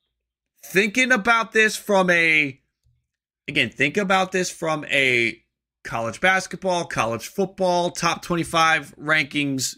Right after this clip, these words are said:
system thought process. That's my pro-, that's my thought process when I go into this. Yeah, the number three team may still be the better team all by the end of the season and, and, and when we get to the playoffs.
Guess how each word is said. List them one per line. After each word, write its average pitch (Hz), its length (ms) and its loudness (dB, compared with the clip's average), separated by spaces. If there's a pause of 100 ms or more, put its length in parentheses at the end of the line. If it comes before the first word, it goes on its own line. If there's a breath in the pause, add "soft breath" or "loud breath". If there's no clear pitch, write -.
system - 580 -4
thought 147 240 -2
process. - 640 -2 (460 soft breath)
That's 131 320 0
my 151 240 2
pro-, 170 340 0
that's 127 240 -2
my 156 140 4
thought 175 260 0
process 175 500 0
when 165 200 -2
I 160 100 2
go 160 240 0
into 160 180 0
this. 127 300 0 (720 soft breath)
Yeah, 160 420 4
the 233 120 0
number 226 280 0
three 233 300 2
team 214 320 0
may 208 160 2
still 214 280 2
be 208 200 2
the 175 100 -2
better 143 500 -2
team 185 540 -2 (420)
all 143 380 2
by 143 180 2
the 131 140 0
end 123 100 0
of 110 60 -6
the 110 80 -6
season 226 640 0
and, 127 200 0
and, 123 260 0
and 120 300 0
when 131 140 0
we 131 80 0
get 139 320 -2
to 139 340 0
the 120 120 -2
playoffs. 208 580 0